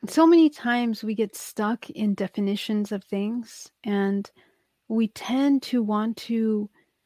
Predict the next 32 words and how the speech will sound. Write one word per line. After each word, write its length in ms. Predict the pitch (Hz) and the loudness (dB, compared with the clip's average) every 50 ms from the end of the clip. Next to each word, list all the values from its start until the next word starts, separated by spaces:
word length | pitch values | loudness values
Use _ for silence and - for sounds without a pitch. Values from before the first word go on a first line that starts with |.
| _ _ | _ _
be 140 | 196 226 233 | 0 0 0
protected 800 | 220 - - 233 - - - 226 214 - - 214 190 185 190 190 | 0 0 -4 -4 -4 -2 -4 -4 -4 -2 -2 -2 -2 -2 -2 -2
by 160 | - 208 196 196 | 0 0 0 2
ideals, 1000 | - 190 202 202 180 - 208 208 208 196 - - - - 196 - - - - - _ _ _ - | 2 2 2 2 2 2 2 2 4 4 2 0 -2 -4 -8 -10 -14 -16 -16 -18 _ _ _ -2
and 180 | 208 202 190 - | -2 0 0 -2
even, 680 | - 214 233 233 214 226 226 220 220 214 214 214 214 - _ _ _ _ _ _ _ _ _ _ _ _ _ _ _ _ - | -2 -2 -2 0 0 0 0 2 2 2 2 0 -2 -6 _ _ _ _ _ _ _ _ _ _ _ _ _ _ _ _ -6
uh, 480 | 196 196 196 196 196 202 202 202 202 196 196 214 214 | -6 -4 -4 -4 -6 -6 -6 -8 -8 -8 -10 -10 -4
you 140 | 226 240 269 | 0 2 4
know, 80 | 294 | 6
even 260 | 269 269 285 311 349 | 6 8 8 8 8
in 160 | 349 294 226 208 | 8 6 6 4
spiritual 480 | - - - - 190 185 - - 196 | 0 -4 -4 -4 -4 -4 -4 -6 -8
community, 680 | - - 196 185 185 180 170 - 190 156 - 220 - _ _ _ _ _ _ | -6 -4 -4 -2 -2 -2 -4 -6 -8 -12 -16 -16 -18 _ _ _ _ _ _
you 100 | 214 214 | -4 -2
know, 180 | 202 202 196 190 | 0 0 -2 -2
we, 360 | 196 214 226 220 214 214 - _ _ _ - _ _ _ | -2 -2 0 0 -2 -4 -6 _ _ _ -20 _ _ _
we 120 | - 226 240 | -2 -2 0
want 300 | 208 240 254 277 269 - | 2 2 4 4 4 2
to 100 | - 220 | 0 -6
find 380 | - - 240 226 226 214 202 185 | -2 0 2 2 2 2 0 0
gurus 460 | - 220 220 208 202 196 190 190 - | 0 0 0 2 2 0 -2 -2 -6
sometimes. 680 | - - 190 175 185 - - - 180 180 170 196 - - | -8 -8 -6 -6 -6 -8 -8 -8 -8 -8 -8 -10 -8 -6
We 100 | 220 214 | -6 -4
want 300 | 202 214 220 226 220 - | -2 -2 -2 -2 -4 -4
to 100 | - 202 | -8 -10
find 500 | - - 208 196 190 190 190 190 196 - _ - - - - - _ _ _ _ _ _ _ - - _ | -6 -4 -4 -2 -2 -2 -2 -4 -6 -10 _ -20 -20 -20 -20 -20 _ _ _ _ _ _ _ -20 -20 _
someone 540 | - - - 233 226 226 220 202 190 185 | -4 0 4 6 6 6 6 6 4 2
that 200 | - 190 190 - | 2 0 -2 -2
is 440 | - 143 202 202 196 190 185 196 - - | 0 0 2 2 2 0 -2 -6 -12 -6
gonna 200 | 202 214 208 202 | -2 0 2 2
guide 380 | 190 185 202 180 185 190 190 196 | 2 2 2 2 2 2 0 -2
us 400 | 196 202 214 - - - - - | -4 -6 -8 -10 -14 -16 -16 -10